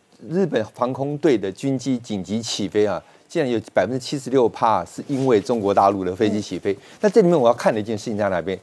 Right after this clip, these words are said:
Speaker 1: 它是在哪个地区啊？那从那个日本防卫厅所公布的资料来看的话，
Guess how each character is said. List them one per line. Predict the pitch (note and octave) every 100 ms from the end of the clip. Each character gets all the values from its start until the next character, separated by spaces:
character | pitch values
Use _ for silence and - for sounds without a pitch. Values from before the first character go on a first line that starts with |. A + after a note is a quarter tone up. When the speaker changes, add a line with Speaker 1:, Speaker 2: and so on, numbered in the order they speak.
| _
Speaker 1:
它 | - F3
是 | F3+
在 | E3 D#3+
哪 | A2+ E2+ -
个 | G#2+
地 | D#3+ G#2+
区 | - A2 G2
啊？ | F2 - - - -
那 | F#3 D#3+ D3 C3+
从 | C3+ D3
那 | F#3
个 | D#3 D3+
日 | F#3
本 | A#2+
防 | G2 B2
卫 | C#3
厅 | C#3
所 | B2
公 | G2 C#3+
布 | D3 D3
的 |
资 | A2 C3+
料 | B2
来 | G2
看 | F#2 -
的 | G#2
话， | A#2 G2+